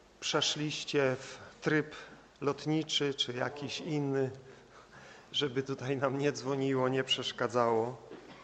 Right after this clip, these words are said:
I otwórzmy jak zawsze na początku Słowo Boże.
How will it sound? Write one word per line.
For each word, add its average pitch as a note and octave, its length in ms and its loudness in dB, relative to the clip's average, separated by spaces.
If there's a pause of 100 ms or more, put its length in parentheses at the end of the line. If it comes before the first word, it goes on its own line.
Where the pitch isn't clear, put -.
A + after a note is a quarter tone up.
(1400)
I E3+ 100 4
otwórzmy E3 560 4
jak C#3+ 160 4
zawsze E3 380 2
na C#3 120 2
początku C#3 680 0
Słowo D#3+ 480 4
Boże. C#3 500 4